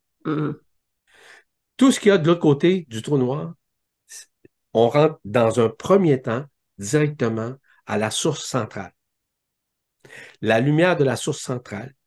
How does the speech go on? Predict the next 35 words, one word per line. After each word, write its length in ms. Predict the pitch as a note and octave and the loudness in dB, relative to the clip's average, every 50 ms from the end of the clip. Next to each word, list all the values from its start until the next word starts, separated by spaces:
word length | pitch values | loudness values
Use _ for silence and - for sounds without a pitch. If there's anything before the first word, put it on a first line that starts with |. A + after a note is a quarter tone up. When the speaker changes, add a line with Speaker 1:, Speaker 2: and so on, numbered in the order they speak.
| _ _ _ | _ _ _
Speaker 2:
lieu 400 | - B2+ B2 C#3 E3 F3 F#3+ G3 | -8 -6 -2 4 6 6 6 6
de 120 | D3+ B2+ A2 | 4 0 -4
création 720 | - - - E3 E3 D3 C3+ B2+ - - - D#3 - B2+ | -4 -4 -2 0 2 2 0 -2 -2 -2 -2 -2 -2 -4
et 40 | B2 | -4
de 100 | A2+ G#2+ | -6 -6
co-création. 760 | - - - C3 - - A2+ G#2 F#2+ F#2+ - - C3+ C3+ - _ _ _ _ _ _ _ _ - - - - - - _ _ _ _ | -6 -4 -4 -4 -4 -4 -10 -10 -10 -14 -18 -18 -20 -20 -20 _ _ _ _ _ _ _ _ -20 -20 -20 -20 -20 -20 _ _ _ _
Du 200 | - A2+ C3 F#3+ | -8 -2 -2 2
moment 320 | A#3+ B3+ A3 G#3 G#3+ A3+ A#3 | 4 6 6 6 6 4 4
où 140 | A3+ D#3+ C#3 | 4 4 4
on 80 | C3+ | 4
s'y 240 | C3+ - - - D#3 | 2 0 -2 -2 0
retrouve, 480 | C#3+ D3+ C#3 C#3+ - B2+ B2 A#2+ B2 - _ - _ _ _ _ _ _ _ | 0 0 -2 -2 -4 -10 -10 -10 -12 -18 _ -20 _ _ _ _ _ _ _
dans 160 | - B2+ B2+ | -4 -2 -2
cette 260 | A#2 - D3 - - - | 0 0 -2 -2 0 0
lumière 400 | C3+ B2+ C#3 D3 D3 D3+ D3 - _ | 0 2 4 2 2 2 -2 -2 _
authentique, 640 | - E3+ F3 - E3 D3+ D3+ - - - C3 - - _ _ _ _ | -2 0 0 0 0 0 -2 -4 -4 -4 -4 -4 -6 _ _ _ _
dans 140 | - C#3+ C#3+ | 0 0 0
cette 280 | B2+ - C#3+ C3+ - - | 2 0 -2 -4 -2 -4
lumière 320 | E3 D3+ D#3 D#3+ D#3 C#3 | -2 0 2 2 2 0
vibrale, 540 | A#2+ C#3 D#3 D3 C3+ B2 B2+ A2+ G2+ G2 G2 _ _ _ _ _ - - - _ _ | -2 -2 -2 -2 0 0 0 -2 -2 -6 -12 _ _ _ _ _ -20 -20 -20 _ _
qui 100 | - - | -2 0
est 40 | C3 | 2
reliée 460 | C3+ D3 D3+ D3+ D#3+ F3 F3 F3 G#3 - | 4 4 2 2 0 0 0 0 0 0
au 140 | B2+ B2 B2 | 0 0 0
cœur 340 | B2+ - - G#3 A3 A3 G3 | 0 0 2 4 4 4 4
vibral, 480 | D#3+ C#3+ - A#2 A#2+ A#2 A#2 A2 F#2+ F#2 | 2 -2 -4 -2 -4 -4 -4 -4 -6 -8
évidemment, 480 | F#2+ G2+ - _ C3 C3 D3 F#3 G#3 - - _ _ _ _ _ _ | -12 -16 -12 _ -6 -6 -6 -6 -8 -10 -14 _ _ _ _ _ _
qui 80 | - G#2 | -10 -8
est 120 | - - | -8 -6
une 120 | A2 G#2 | -8 -6
contrepartie, 680 | - - A2+ A2 - G#2+ - - G#2+ - - - - A2+ | -2 -4 -4 -2 -4 -8 -6 -6 -8 -8 -10 -10 -8 -8
évidemment, 420 | G#2+ G#2 G#2+ G#2+ G2+ G2+ G#2+ G#2 | -8 -8 -8 -8 -6 -4 -4 -6
de 120 | G#2 F#2+ F#2 | -6 -8 -10
cette 220 | - - G2 F#2 | -10 -10 -10 -10
vérité, 480 | F#2+ G#2 A2 C3 C#3 - - G3 G3+ | -10 -10 -10 -10 -10 -10 -12 -14 -14